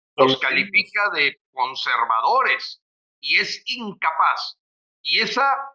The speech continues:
Speaker 1: ese mensaje, Frank, seguramente lo tuviste tú en tus manos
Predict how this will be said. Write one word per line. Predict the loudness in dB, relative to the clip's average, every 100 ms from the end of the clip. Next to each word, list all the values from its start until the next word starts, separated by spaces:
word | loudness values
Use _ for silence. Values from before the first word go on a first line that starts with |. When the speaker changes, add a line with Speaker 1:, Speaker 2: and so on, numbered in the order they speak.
| _ _ _ _
Speaker 1:
ese | -8 -2 -4 -2
mensaje, | -2 -2 -4 -2 0 0 -2 -4 -4 _ _ _ _
Frank, | -2 0 -2 -10 _ _ _
seguramente | -4 0 2 4 4 0 -2 -6
lo | -6
tuviste | -6 -6 -4 -8
tú | -8
en | -8 -8
tus | -12 -6
manos | -4 0 0 0 -4